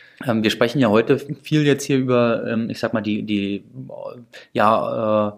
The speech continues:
äh, resultierende Köderwahl aus diesem ganzen Sehvermögen der, der Fische. Gibt es denn da, Martin, Studien eigentlich zu, wie das sich beim Barsch verhält?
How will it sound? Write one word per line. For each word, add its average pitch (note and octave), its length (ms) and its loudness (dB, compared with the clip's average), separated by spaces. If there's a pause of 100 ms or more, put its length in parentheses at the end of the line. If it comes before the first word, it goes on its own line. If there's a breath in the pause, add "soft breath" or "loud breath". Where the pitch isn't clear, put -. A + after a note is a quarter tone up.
(100)
äh, A2+ 40 0
resultierende B2 600 4
Köderwahl D#3 680 4
aus D3+ 300 2
diesem B2+ 180 -6
ganzen B2 360 0
Sehvermögen D3+ 960 0
der, C3+ 240 4
der C3 160 0
Fische. D#3+ 340 0
Gibt - 220 -8
es C3 160 0
denn B2 240 2
da, A#2+ 100 4
Martin, A#2 360 0
Studien D3 520 0
eigentlich C#3+ 520 0 (340 loud breath)
zu, C3+ 280 -2
wie C#3 120 0
das C3 180 4
sich C3 180 -2
beim A2 320 0
Barsch G2+ 280 0
verhält? F2+ 500 -2